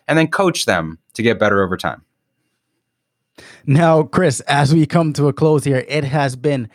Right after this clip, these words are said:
Speaker 2: an absolute pleasure to have you on the show. But before we go, you know, where could people find you? Where could people learn more about you and learn more about Trainual?
Speaker 1: Yeah, so Trainual is like a training manual. So trainual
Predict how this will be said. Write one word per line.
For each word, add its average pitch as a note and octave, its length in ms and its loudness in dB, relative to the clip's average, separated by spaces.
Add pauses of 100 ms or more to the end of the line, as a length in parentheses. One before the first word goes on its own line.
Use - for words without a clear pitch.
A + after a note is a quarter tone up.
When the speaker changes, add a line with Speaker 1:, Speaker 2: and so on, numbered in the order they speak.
(260)
Speaker 2:
an B2 160 -4
absolute D3 840 -2 (200)
pleasure C3 500 0
to C3 160 -2
have C3 220 2
you C3 160 2
on B2+ 120 2
the A#2+ 80 2
show. B2 320 0 (240)
But E3 120 2
before F3 360 2
we A#3 140 0
go, D3+ 400 0
you C#3+ 140 0
know, D3 220 0 (100)
where G#3+ 420 0
could F3+ 180 -12
people F#3 260 0
find D3 360 0
you? C3 100 2
Where G3 180 2
could - 120 -10
people F3+ 260 0
learn E3 180 2
more D#3+ 120 2
about C#3+ 260 0
you B3+ 280 -4
and D#3+ 120 -2
learn D3 140 0
more C#3+ 120 4
about B2+ 240 0
Trainual? - 480 -4 (300)
Speaker 1:
Yeah, D3 300 2
so A#2 180 0
Trainual E3 680 2
is G#2 120 -2
like A2 180 0
a G#2 80 -4
training C3+ 480 -2
manual. A2 460 0
So F#2+ 160 -6
trainual C3 840 0